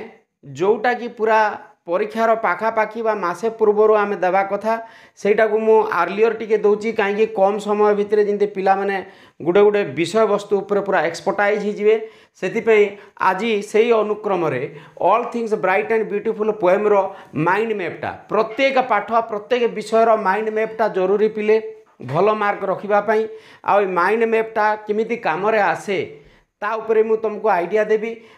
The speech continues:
ପ୍ରଥମେ ସେ ମାଇଣ୍ଡ ମ୍ୟାପ୍ ବେଲେ କେମିତି ଆମେ ଏଇଟା, ଏଇଟା ମାଇଣ୍ଡ ମ୍ୟାପ୍ ବି କୁହାଯାଇବନି, ପୁରା ଡିଟେଲ୍ ଦିଆହେଇଛି, ତାକୁ ଆହୁରି ସର୍ଟ କରିବ ତମେ।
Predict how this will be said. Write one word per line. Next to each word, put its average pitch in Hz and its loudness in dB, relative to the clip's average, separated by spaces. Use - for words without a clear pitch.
ପ୍ରଥମେ 175 2
ସେ 220 0
ମାଇଣ୍ଡ 214 0
ମ୍ୟାପ୍ 233 2
ବେଲେ 233 0
କେମିତି 240 -2
ଆମେ 233 2
ଏଇଟା, 226 0
ଏଇଟା 226 -2
ମାଇଣ୍ଡ 220 -2
ମ୍ୟାପ୍ 226 -2
ବି 240 -6
କୁହାଯାଇବନି, 220 0
ପୁରା 214 0
ଡିଟେଲ୍ 202 -4
ଦିଆହେଇଛି, 220 -4
ତାକୁ 220 -4
ଆହୁରି 226 2
ସର୍ଟ 226 -2
କରିବ 196 0
ତମେ। 117 -6